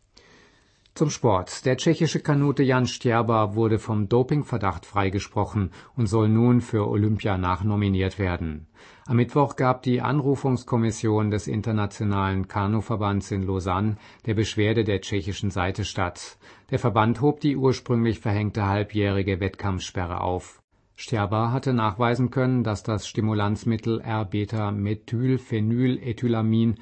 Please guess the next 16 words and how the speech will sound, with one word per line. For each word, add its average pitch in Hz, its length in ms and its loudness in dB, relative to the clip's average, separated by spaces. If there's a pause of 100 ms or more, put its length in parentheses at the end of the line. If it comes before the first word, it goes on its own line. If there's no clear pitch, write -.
(240)
das 120 200 -4
er 113 120 -2
ohne 117 220 0
sein 104 260 0
Wissen 117 280 0
eingenommen 104 580 0
hatte, 101 240 -4
nicht 123 260 0
offiziell 120 540 -2
auf 110 220 -4
der 110 140 -2
Liste 107 340 -2
verbotener 104 500 -4
Stoffe 110 400 -4
geführt 101 460 -4
wird. 90 340 -6